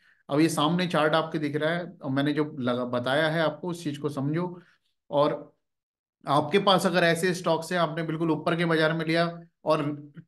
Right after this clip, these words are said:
बाजार के चलने के बाद भी उनके भाव नहीं आए हैं, तो कमेंट करके बताओ कौन कौन से स्टॉक्स आपने ली-, लिए हैं,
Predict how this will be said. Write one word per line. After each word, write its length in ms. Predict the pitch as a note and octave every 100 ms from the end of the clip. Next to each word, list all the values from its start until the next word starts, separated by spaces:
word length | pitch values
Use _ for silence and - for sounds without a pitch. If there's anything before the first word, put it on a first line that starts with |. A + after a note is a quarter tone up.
| -
बाजार 340 | D3 D3 F3
के 60 | F3
चलने 360 | F3 D3+ D#3+ F#3
के 100 | F#3
बाद 260 | E3+ F3
भी 120 | F3+
उनके 220 | F#3 E3+ F3+
भाव 300 | C#3 D3+ E3
नहीं 120 | E3
आए 120 | E3
हैं, 140 | F3
तो 80 | E3
कमेंट 340 | D#3+ D3 D#3 D#3+
करके 200 | D#3 D#3+
बताओ 320 | D3 D#3 D#3
कौन 200 | D3 D3
कौन 160 | D#3
से 140 | D#3 D3+
स्टॉक्स 340 | - D3 -
आपने 240 | D3 - D#3
ली-, 240 | C3+ C3 - _ _ _ C3+
लिए 260 | C#3+ D#3+
हैं, 400 | D#3+ E3+ - -